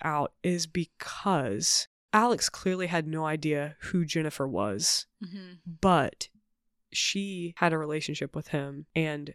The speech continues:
Speaker 1: Jennifer had a relationship with Robert at the same time, and neither of them,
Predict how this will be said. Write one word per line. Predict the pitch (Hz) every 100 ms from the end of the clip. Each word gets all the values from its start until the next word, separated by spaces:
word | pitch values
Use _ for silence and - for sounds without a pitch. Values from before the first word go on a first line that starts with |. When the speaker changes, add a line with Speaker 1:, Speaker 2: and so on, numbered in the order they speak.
| -
Speaker 1:
Jennifer | 156 143 139 -
had | 139 135
a |
relationship | 127 127 139 - 147 - 139 - _
with | 165 147 147 -
Robert | 131 131 -
at | - -
the | 143
same | - 151 156 175
time, | 180 160 151 147 -
and | 156 147
neither | 139 143 151
of | 147 139
them, | 139 135 139